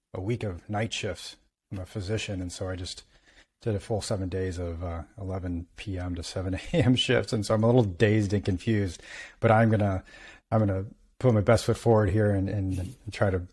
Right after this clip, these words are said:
bring a great, uh, podcast episode. So yes, uh, physician by, by training, ten years in, and, um, Bitcoin class of two thousand seventeen. And I'm the host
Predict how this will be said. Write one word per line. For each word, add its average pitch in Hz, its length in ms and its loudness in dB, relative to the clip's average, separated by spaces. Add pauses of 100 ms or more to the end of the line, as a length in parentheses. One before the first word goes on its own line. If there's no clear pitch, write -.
(140)
bring 110 300 0
a 95 40 2
great, 92 280 2
uh, 90 300 -2
podcast 98 520 2
episode. 101 520 0 (480)
So - 160 4
yes, 127 440 6
uh, - 380 2 (340)
physician 120 460 4
by, 101 400 4 (120)
by 95 380 -4 (220)
training, 117 460 6
ten 107 200 2
years 104 260 4
in, 98 560 2
and, 95 460 -4
um, 92 480 -6
Bitcoin 98 400 -2
class 90 300 2
of 98 60 -4
two - 120 -4
thousand 90 360 2
seventeen. 98 640 4 (840)
And 120 360 10
I'm 113 200 10
the 101 80 6
host - 480 4